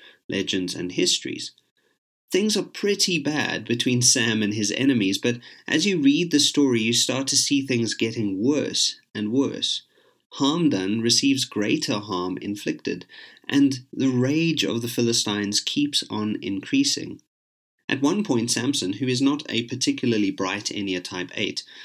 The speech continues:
tells the Philistines a riddle. The Philistines were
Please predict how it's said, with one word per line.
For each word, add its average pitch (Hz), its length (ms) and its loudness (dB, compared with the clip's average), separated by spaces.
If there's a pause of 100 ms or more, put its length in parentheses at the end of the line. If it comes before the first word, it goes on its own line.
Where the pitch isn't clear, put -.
(140)
tells 143 240 2
the 143 80 -2
Philistines 127 680 0
a 131 80 -2
riddle. 165 380 -2 (260)
The 120 80 -6
Philistines 101 760 -2 (440)
were 120 240 2